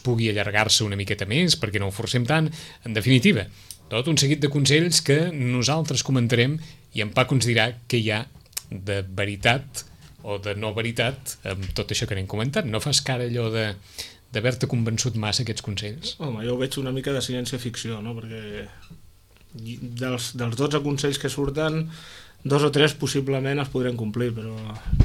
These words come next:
Speaker 1: Quins dos o tres? Per exemple, així bote pronto.
Speaker 2: A veure, eh, <laughs> mira, un, un que és el, per mi el, és el més important, que ho posa, està el número cinc, és fer un bon manteniment. Bueno,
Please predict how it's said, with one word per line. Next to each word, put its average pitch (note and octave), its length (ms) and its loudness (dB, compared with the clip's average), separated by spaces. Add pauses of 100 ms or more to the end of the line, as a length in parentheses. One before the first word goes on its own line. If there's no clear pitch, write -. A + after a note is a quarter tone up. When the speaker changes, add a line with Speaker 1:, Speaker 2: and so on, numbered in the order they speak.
(320)
Speaker 1:
Quins D3+ 200 12
dos B2 200 8
o A#2+ 40 4
tres? E3 400 2 (680)
Per C3 120 0
exemple, B2+ 460 2 (180)
així B2+ 240 0
bote A#2+ 240 -2
pronto. C3+ 360 -4 (640)
Speaker 2:
A A#2 120 -4
veure, A#2 360 2
eh, B2 1500 -2
<laughs> - 460 -8
mira, B2+ 200 2
un, D#3+ 360 4
un E3+ 180 4
que E3 100 8
és C3+ 120 6
el, B2+ 160 2
per B2+ 240 0
mi C#3+ 120 6
el, C3 140 6 (140)
és B2+ 80 -2
el C3 120 0
més B2+ 160 0
important, B2+ 440 4 (320)
que A#2 120 -4
ho A2+ 60 -2
posa, C3+ 320 0
està B2+ 160 -6
el B2 80 -2
número B2 220 -2
cinc, D3+ 260 0
és A#2 120 -4 (100)
fer C#3+ 180 2
un D#3+ 100 6
bon C#3+ 140 4
manteniment. A#2+ 540 0 (880)
Bueno, A#2 240 -6